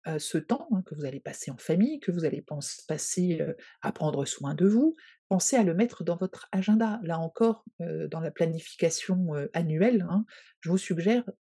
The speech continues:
de mettre tout de suite les éléments essentiels de votre vie personnelle, parce que c'est beaucoup plus facile d'adapter le pro au perso que le perso au pro, hein. Ça, ça, ça marche beaucoup mieux comme ça généralement.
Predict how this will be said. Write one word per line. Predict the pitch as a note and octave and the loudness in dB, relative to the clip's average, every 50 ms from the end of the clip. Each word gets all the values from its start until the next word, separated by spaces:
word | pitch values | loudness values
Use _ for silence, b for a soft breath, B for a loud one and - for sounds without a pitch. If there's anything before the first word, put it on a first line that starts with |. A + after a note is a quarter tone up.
| _ _ _ _ - | _ _ _ _ -8
de | E3 D3+ F3+ F3+ | -6 0 2 2
mettre | F3 F#3 A3 C4+ C#4+ - - - _ | 4 6 4 4 4 0 -16 -20 _
tout | - - G3 | -4 -4 -4
de | - | -4
suite | - - B3 - - | -2 -6 -6 -2 0
les | F#3 E3+ D#3+ E3 F#3 | 0 0 0 4 4
éléments | G#3 F#3+ G3 G3 F#3+ G#3 A#3 B3 - - | 6 6 6 6 6 4 4 2 0 -4
essentiels | - C4 B3+ - - - G#3+ G#3+ - - - A#3+ G#3 F#3 | -6 -6 -4 -4 -4 -4 -4 -6 -6 -4 -4 -2 -2 -2
de | F3 | -2
votre | D#3 F3 F3+ - - - F3 | -4 -4 -6 -8 -6 -8 -6
vie | E3 F3+ E3 - - | -6 -6 -8 -8 -4
personnelle, | - - - - - - - E3+ E3 G3 A#3 C#4+ C#4+ - B B B B B B B | -4 -4 -4 -4 -8 -2 -2 0 4 4 4 4 2 -2 B B B B B B B
parce | F#3 - - | -4 -4 2
que | - G3 | 2 2
c'est | F#3+ - G#3 F#3 | 2 4 2 4
beaucoup | F3+ A#3+ B3+ - C#4+ | 4 4 2 2 -4
plus | B3 - B3+ A#3+ | -2 0 0 2
facile | - A#3 G#3 G#3 - - A#3+ A3+ G#3+ G3 - - | 4 4 2 2 2 0 2 2 2 2 0 -4
d'adapter | D3+ D#3 F3+ F#3 F#3+ G3 G3 - _ - - G3+ F#3+ F3+ G#3 - _ _ _ - | 2 2 2 4 4 2 0 0 _ -2 0 2 2 2 -2 -8 _ _ _ -6
le | E3 E3+ F#3 A3 G#3+ | 0 2 4 2 2
pro | - - - A3 G3+ G3 F#3+ _ _ _ _ _ _ - | 0 0 2 4 4 4 2 _ _ _ _ _ _ -2
au | G3 | -2
perso | F#3+ - F#3 F3+ - - - - G#3+ A3+ C#4+ E4 - _ _ _ | 0 0 -4 -4 -4 -8 -4 0 0 2 0 0 -6 _ _ _
que | - F#3 | -2 0
le | E3 E3+ E3+ | 0 0 -2
perso | - F3+ - - - - A3+ B3 - - | -2 -4 -4 -2 -2 2 2 2 2 0
au | F#3+ | -6
pro, | - - - - - _ _ _ _ _ - | -6 -6 -14 -14 -14 _ _ _ _ _ -12
hein. | A3 F3+ - | -12 -12 -12
Ça, | - - E3+ | -12 -16 -16
ça, | - - F3 E3+ | -14 -12 -12 -12
ça | D3+ - F3 | -12 -10 -10
marche | E3 D3+ E3 D#3+ - - - - | -8 -8 -8 -10 -10 -14 -10 -10
beaucoup | - D3 F3 G3 - - F#3+ D#3 | -6 -2 -2 -2 -2 -2 -4 -2
mieux | D#3 E3+ G3+ G#3+ | 2 2 0 2
comme | - D#3+ C#3+ - | 0 -2 -4 -4
ça | - - G3+ G#3+ | -4 -4 -4 -2
généralement. | - E3 D3 C#3+ C#3+ - C#3+ C3+ C3+ E3 A#3 - | -2 -2 -4 -2 -4 -4 -4 -4 0 -2 -2 -2